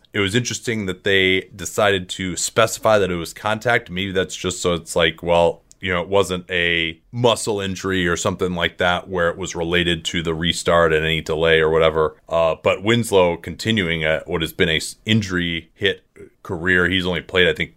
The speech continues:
eleven games this year, and Memphis exceedingly thin now on the wing. Recall that they moved on from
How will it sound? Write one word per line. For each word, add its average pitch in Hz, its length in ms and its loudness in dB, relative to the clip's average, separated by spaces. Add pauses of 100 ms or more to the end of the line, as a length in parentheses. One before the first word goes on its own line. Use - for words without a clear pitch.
(160)
eleven 82 440 -2
games 87 420 -2
this 92 260 -2
year, 87 440 0
and 80 420 -2 (160)
Memphis 113 580 0
exceedingly 107 960 -2
thin 123 360 0
now 78 400 -2 (120)
on 117 200 0
the 90 80 -6
wing. 110 240 0
Recall 95 400 2
that 87 240 2
they 85 160 -2
moved 90 320 -2
on 87 300 0
from 82 520 2